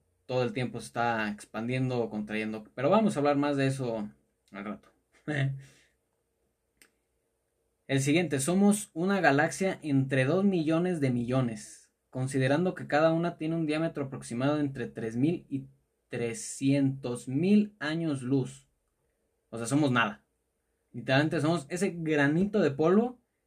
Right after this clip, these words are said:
dentro de todo un país, dentro de todo el mundo. Eso seríamos, bueno, eso lo considero yo como lo que seríamos comparándolo.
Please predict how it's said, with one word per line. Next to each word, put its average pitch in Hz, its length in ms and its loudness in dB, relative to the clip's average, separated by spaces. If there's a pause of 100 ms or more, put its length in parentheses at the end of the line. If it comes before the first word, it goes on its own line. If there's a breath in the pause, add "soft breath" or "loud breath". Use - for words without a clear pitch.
(120)
dentro 131 600 0
de 131 120 4
todo 147 280 2
un 147 160 -2
país, 139 460 2 (840)
dentro 123 400 -4
de 127 60 0
todo 175 220 0
el 170 60 2
mundo. 131 360 0 (100)
Eso 175 180 -4
seríamos, 139 540 0
bueno, 135 300 -2 (320 loud breath)
eso 147 180 -2
lo 139 160 2
considero 127 400 -2
yo 131 220 0
como 117 200 -4
lo 104 140 -2
que 107 100 -10
seríamos 113 480 -4
comparándolo. 131 800 -2